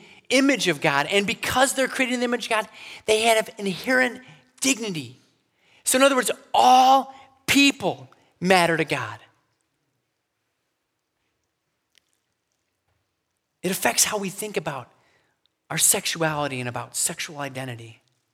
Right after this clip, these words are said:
And the word speaks strongly into social issues like abortion and euthanasia and, and,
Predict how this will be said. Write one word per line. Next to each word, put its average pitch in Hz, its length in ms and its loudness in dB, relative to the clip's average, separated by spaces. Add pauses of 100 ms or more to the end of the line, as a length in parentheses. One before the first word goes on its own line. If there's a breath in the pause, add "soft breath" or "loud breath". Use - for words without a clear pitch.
(840)
And 160 120 -2
the 180 60 2
word 202 280 -2
speaks - 360 -2
strongly 196 520 0
into 165 220 -6
social 196 500 -4
issues 151 340 -8
like 139 180 -4 (400 loud breath)
abortion 160 680 -4
and 127 200 -8
euthanasia 160 800 -8
and, 127 180 -12 (500 soft breath)
and, 123 240 -10